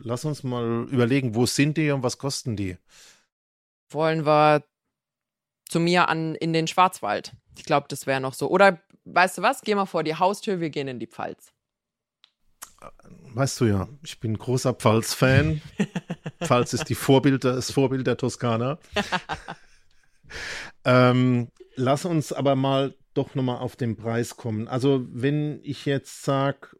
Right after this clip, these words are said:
Speaker 1: ich glaub, du hast eine kleine Statistik, wo die Feriendomizile
Speaker 2: Mhm.
Speaker 1: und die Ferienziele der Deutschen sind.
Speaker 2: Ja, lesen wir mal schnell runter. Wir haben Allgäu, dann Nordsee-Ostseeküste,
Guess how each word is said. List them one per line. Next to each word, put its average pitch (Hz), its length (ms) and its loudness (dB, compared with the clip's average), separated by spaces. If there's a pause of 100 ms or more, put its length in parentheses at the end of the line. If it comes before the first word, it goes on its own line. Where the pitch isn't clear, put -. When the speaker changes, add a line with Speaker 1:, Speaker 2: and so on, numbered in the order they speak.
(120)
Speaker 1:
ich - 120 -12
glaub, 135 180 0
du 139 140 2
hast 147 260 -2
eine 135 260 0
kleine 139 340 0
Statistik, 139 720 -2
wo 135 180 2
die 135 260 -2
Feriendomizile 139 1900 0
Speaker 2:
Mhm. 135 60 2
Speaker 1:
und 131 160 2
die 123 220 0
Ferienziele 139 880 2
der 127 140 4
Deutschen 131 400 0
sind. 98 320 -4 (260)
Speaker 2:
Ja, 127 500 0 (800)
lesen 196 240 0
wir 190 100 2
mal 170 220 2
schnell 165 260 -4
runter. 147 520 -4
Wir 165 200 -2
haben 147 540 0 (160)
Allgäu, 160 640 4 (300)
dann 165 180 2
Nordsee-Ostseeküste, 160 1300 0